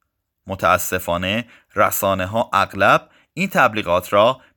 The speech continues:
به رایگان برایشان انجام می‌دهند. رسانه‌ها حریصانه به حملات تروریستی می‌پردازند و درباره خطرهایش مبالغه می‌کنند. چون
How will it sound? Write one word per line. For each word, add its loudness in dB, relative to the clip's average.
به -2
رایگان 2
برایشان -2
انجام -2
می‌دهند. -10
رسانه‌ها 0
حریصانه -2
به 0
حملات 0
تروریستی -8
می‌پردازند -4
و 0
درباره 0
خطرهایش 0
مبالغه -2
می‌کنند. -10
چون 2